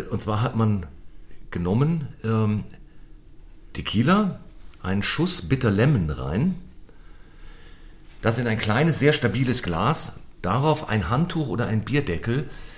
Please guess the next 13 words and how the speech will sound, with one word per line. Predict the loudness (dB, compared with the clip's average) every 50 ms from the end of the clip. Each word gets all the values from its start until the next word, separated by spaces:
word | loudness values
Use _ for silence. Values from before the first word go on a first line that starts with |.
| -16 -2 2
das | 2 4 4 2 0
Ganze | 0 2 2 2 2 0 -2 -2 -2
sehr | -2 0 2 4 6 6
heftig | 6 6 4 4 2 0 0 -2 -2 0 -4
auf | -6 -4 -4
den | -6 -2
Tisch | 0 0 0 0 -2 -2
aufgedonnert, | -4 -6 -6 -4 -6 -6 -4 -2 -2 0 2 2 0 0 -4 -12 -16 -18 -18 -18 -18 -18 -18 -20 -20 -18 -10 -4
dann | -2 0 0
schäumt | 2 2 4 6 8 8 6 6 4
das | 2 2 2
so | -2 -4 -2 -2
auf | 0 0 0 0 -2 -4 -10 -12